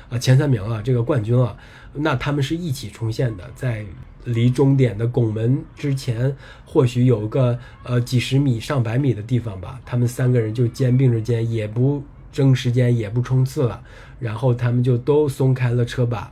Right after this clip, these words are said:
然后搂着相互的肩膀，然后一起冲到了终点。就这么一个画面，就意味着珍宝车队是胜利了，库斯拿到了大环赛的冠军。呃，看起来是一个非常圆满的故事，但是其中可能也会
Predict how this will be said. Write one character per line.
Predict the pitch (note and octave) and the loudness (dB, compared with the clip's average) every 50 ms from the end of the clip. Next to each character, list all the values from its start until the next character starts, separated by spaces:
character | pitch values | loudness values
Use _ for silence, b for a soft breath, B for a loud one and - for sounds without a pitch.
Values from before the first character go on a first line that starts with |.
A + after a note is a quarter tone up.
| - - | -16 -14
然 | - A#2 G#2+ | -10 -10 -4
后 | G#2 B2 B2+ | 0 2 2
搂 | B2 A#2+ A#2+ A#2 G#2+ G2 | 4 6 4 4 2 0
着 | G2 A2+ A2+ | -4 -4 -4
相 | A2+ - C3 A#2 A#2 | -2 -2 -2 0 0
互 | C3 C3 | 2 0
的 | A2+ A2 | 0 0
肩 | G#2+ - - B2 A#2+ A#2+ | -2 -2 0 0 0 0
膀， | A#2 G#2 F#2 - - - - - | -2 -2 -6 -8 -14 -14 -12 -10
然 | G#2+ G2+ | -8 -4
后 | - C3 | -4 -4
一 | D#3+ D#3+ D#3+ | -2 -2 -4
起 | C3+ C3 - - G#2 F#2 | -4 -4 -6 -8 -10 -10
冲 | - - A#2+ A2+ | -6 -4 -2 -2
到 | A#2 B2 A2+ G#2+ | -2 -2 -4 -4
了 | F#2+ F#2+ F#2+ - B2 | -8 -10 -12 -12 -10
终 | - - A#2 A2 | -6 -4 -2 -2
点。 | G#2+ A#2 G#2+ - - B B B B B | -2 -2 -4 -6 -10 B B B B B
就 | - C#3+ | -2 0
这 | C#3 F#3 | 2 4
么 | E3+ D3 B2+ | 4 4 4
一 | A#2+ | 2
个 | A#2 C3+ | 2 2
画 | B2+ - C#3+ C3 | 0 0 0 0
面， | A#2+ B2 A#2+ A2+ | 2 2 2 2
就 | A#2 A#2+ A#2+ | 2 0 0
意 | B2+ - D#3+ F3 E3+ | -2 -2 -2 2 4
味 | D#3 C3+ D3+ C#3 | 4 4 4 4
着 | B2 B2+ A#2 A2+ | 4 4 2 2
珍 | A2 - D3+ D3+ C#3+ | 0 0 0 0 2
宝 | C3+ A2 G#2 | 0 0 -2
车 | G2+ - - - B2 | -4 -6 -2 0 2
队 | B2 C3+ C3+ A2 G#2 - B B B B B B B | 4 4 4 2 2 -2 B B B B B B B
是 | B - - C3 | B -6 -2 -2
胜 | A#2 - - D3 B2+ | -2 0 2 4 4
利 | B2 B2 | 6 4
了， | A2 G#2 - - - - | 4 0 -4 -10 -14 -10
库 | - - D#3+ C3 | -6 -2 0 0
斯 | A#2 - - C3+ B2+ A#2+ | 0 0 0 2 2 2
拿 | A#2 G2+ G2 | 2 0 -2
到 | A2 B2+ B2 | 0 0 0
了 | A2+ A2 | 0 0
大 | A2+ C3 A#2+ | -2 -2 -4
环 | A2 - G#2 G#2 | -4 -4 -8 -6
赛 | - B2+ A2+ | -4 -4 -4
的 | G2 G#2 | -6 -6
冠 | G2 - A2+ G#2 G2+ | -4 -4 -4 -4 -4
军。 | G#2 G#2+ G2+ F#2+ - - | -8 -10 -10 -12 -14 -8
呃， | - C3 B2 A#2+ | -2 0 0 0
看 | B2 - - F3+ D#3+ C3 | 0 0 -2 0 0 0
起 | B2 - B2+ | 0 0 0
来 | A2 G#2 G#2+ | -2 -2 -4
是 | A2 - - C3 | -6 -4 -2 -2
一 | A2+ G#2+ A2+ | -2 -2 0
个 | A#2+ C3 A#2+ | 0 0 0
非 | A#2 - - C#3+ | 0 0 0 0
常 | C3 B2+ A#2+ A2+ A#2 | 2 2 2 2 0
圆 | A#2 A2+ A2 | 0 2 2
满 | B2+ C#3 A#2+ G2 | 2 2 2 2
的 | F#2 G#2 | -2 -4
故 | A2 B2+ A#2+ | -2 -2 -2
事， | A2+ - - G#2 F#2+ - - | -2 -2 -6 -10 -12 -10 -4
但 | - C3+ C3 | 0 2 2
是 | B2+ - C#3+ C3 A#2 A#2 - - | 2 2 2 0 0 0 -4 -10
其 | - - C#3 C#3 | -4 0 0 2
中 | C3+ C#3+ C#3+ C3+ C3+ | 4 4 4 4 2
可 | C3 - - B2+ A2+ | 2 2 2 2 2
能 | G#2+ G#2+ A#2 B2+ | 2 2 2 2
也 | C3+ B2+ A2+ F#2+ | 2 2 2 -2
会 | F2+ - - C3 B2 A#2+ B2 | -4 -2 0 2 2 2 0